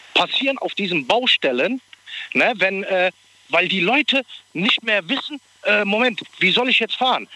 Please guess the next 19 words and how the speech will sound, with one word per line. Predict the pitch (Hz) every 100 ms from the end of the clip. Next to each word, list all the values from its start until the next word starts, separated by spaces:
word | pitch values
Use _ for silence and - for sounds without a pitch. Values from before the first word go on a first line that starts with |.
| -
Äh, | 180 180 180 160 302
verstehst | - - 311 330 -
du? | 135 - _ 185
Wie |
soll | 175 254
ich | -
mich | 226 -
halten | 262 247 220
an | 180
dieser | 170 175
Baustelle? | - 156 - 135 113 - -
Oh, | 240
die | 196 196
Baustelle | 220 220 220 214
ist | 214
doch | 277 -
zu | -
eng. | - 151 107 - _
Ne? | 147 226